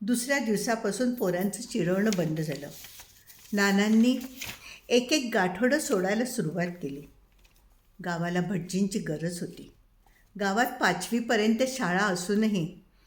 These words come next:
नानांनी मला चौथी झाल्यावर जिल्ह्याच्या शाळेत घातलं.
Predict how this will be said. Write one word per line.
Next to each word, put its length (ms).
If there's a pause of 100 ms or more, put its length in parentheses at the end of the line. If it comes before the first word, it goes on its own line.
(180)
नानांनी 480
मला 260
चौथी 480
झाल्यावर 480 (580)
जिल्ह्याच्या 520
शाळेत 380 (100)
घातलं. 340